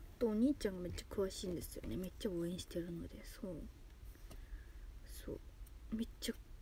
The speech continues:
めっちゃ詳しいですよ。そう。「今日のピッチャーはいい」とか。そう。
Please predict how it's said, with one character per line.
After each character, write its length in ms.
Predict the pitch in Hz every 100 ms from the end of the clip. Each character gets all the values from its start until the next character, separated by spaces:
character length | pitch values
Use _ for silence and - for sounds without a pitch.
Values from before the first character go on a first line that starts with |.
| -
め 80 | 214
っ 40 | 233
ち 100 | 240
ゃ 20 |
詳 220 | - 185
し 160 | - 175
い 40 |
で 100 | 160
す 160 | - -
よ。 80 | - - - - - - - - - - - - - - - - - - - - - - - - - - - - - - - - -
そ 60 |
う。 280 | 196 185 202 - - - - - - - - - - - - - -
「今 200 | - 226
日 40 |
の 40 | 202
ピ 120 | -
ッ 40 | - -
チ 80 | 214
ャ 40 |
ー 40 |
は 120 | 196 185
い 120 | 190
い」 40 | -
と 80 | 175
か。 140 | - - - - - - - - - - - - - - -
そ 140 |
う。 40 | 214